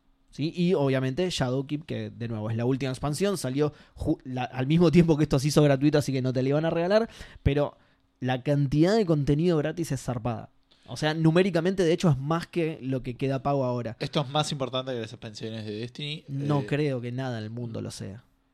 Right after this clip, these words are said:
Speaker 2: el renegado era, no era Antonio Banderas. Ese era Desperado.
Speaker 1: Desperado, tenés
Speaker 2: El
Speaker 1: razón, sí.
Speaker 2: renegado era
Speaker 1: Lorenzo Lamas.
Speaker 2: Lorenzo Lamas.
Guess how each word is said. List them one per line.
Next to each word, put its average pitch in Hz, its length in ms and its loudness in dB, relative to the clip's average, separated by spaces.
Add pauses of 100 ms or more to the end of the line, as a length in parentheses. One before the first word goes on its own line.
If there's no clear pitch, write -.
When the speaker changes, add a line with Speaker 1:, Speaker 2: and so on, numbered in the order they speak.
Speaker 2:
el 120 120 -12
renegado 117 540 -6
era, 107 280 -4
no 107 120 -10
era 107 160 -8
Antonio 95 320 -12
Banderas. 87 580 -16
Ese - 280 -12
era 98 200 -8
Desperado. 90 440 -8
Speaker 1:
Desperado, 131 500 0
tenés 123 180 -6
Speaker 2:
El 120 60 -2
Speaker 1:
razón, 110 300 -4
sí. 107 60 -12
Speaker 2:
renegado 120 560 -2
era 117 360 -4
Speaker 1:
Lorenzo 135 440 0
Lamas. 120 240 -2
Speaker 2:
Lorenzo 98 260 -10
Lamas. 85 460 -16